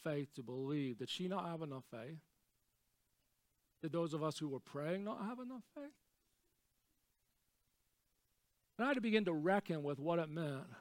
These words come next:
to intercede for someone earnestly and then to not see the result of what we're praying and asking God for,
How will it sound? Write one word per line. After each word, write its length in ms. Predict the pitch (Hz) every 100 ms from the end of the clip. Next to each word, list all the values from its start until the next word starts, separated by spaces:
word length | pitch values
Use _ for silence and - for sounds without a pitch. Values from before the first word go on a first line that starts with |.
| - _ _ _ _ _ _ _ _ _ _
to 120 | - 196
intercede 580 | 190 180 - 226 254
for 140 | - 170
someone 540 | - 147 135 120 127 -
earnestly 800 | 208 214 214 175 - 113 107 139 - _ _ _ _ _ _ _ _ _ _ -
and 140 | 175
then 140 | 202 196
to 120 | 175
not 440 | 175 196 226 233 226 233
see 500 | - - 233 175 156
the 120 | 143
result 840 | 147 147 135 202 151 139 - - - _ _ _
of 140 | 208 180
what 140 | 185
we're 140 | 180 165
praying 400 | - 175 165 151
and 100 | 147
asking 440 | 139 135 - 139
God 300 | 170 190 196 -
for, 340 | 127 123 127